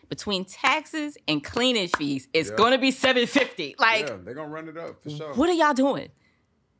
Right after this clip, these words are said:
Speaker 2: But I didn't, listen, I didn't say there's some Airbnbs in New York. Woo! Dreams.
Speaker 1: Really?
Speaker 2: What?
Speaker 1: Here?
Speaker 2: What?
Speaker 1: <laughs>
Speaker 2: Man, let me tell you something.
Speaker 1: Please tell me something,
Speaker 2: Nah,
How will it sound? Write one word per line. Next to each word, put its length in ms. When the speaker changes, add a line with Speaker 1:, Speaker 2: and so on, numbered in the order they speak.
Speaker 2:
But 160
I 120
didn't, 220
listen, 360
I 100
didn't 200
say 180
there's 180
some 100
Airbnbs 680
in 100
New 80
York. 500
Woo! 840
Dreams. 760
Speaker 1:
Really? 560
Speaker 2:
What? 380
Speaker 1:
Here? 540
Speaker 2:
What? 500
Speaker 1:
<laughs> 240
Speaker 2:
Man, 240
let 80
me 60
tell 180
you 80
something. 380
Speaker 1:
Please 380
tell 260
me 140
something, 400
Speaker 2:
Nah, 240